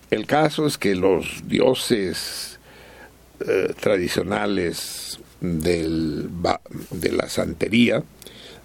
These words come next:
no, babalao es el, es el, es el cura, es el sacerdote, pues, del rito. Eh, orichá es el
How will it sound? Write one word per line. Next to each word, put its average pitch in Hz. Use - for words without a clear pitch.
no, 120
babalao 170
es 143
el, 120
es 117
el, 104
es 98
el 90
cura, 139
es 87
el 90
sacerdote, 98
pues, 87
del 87
rito. -
Eh, 90
orichá 92
es 87
el -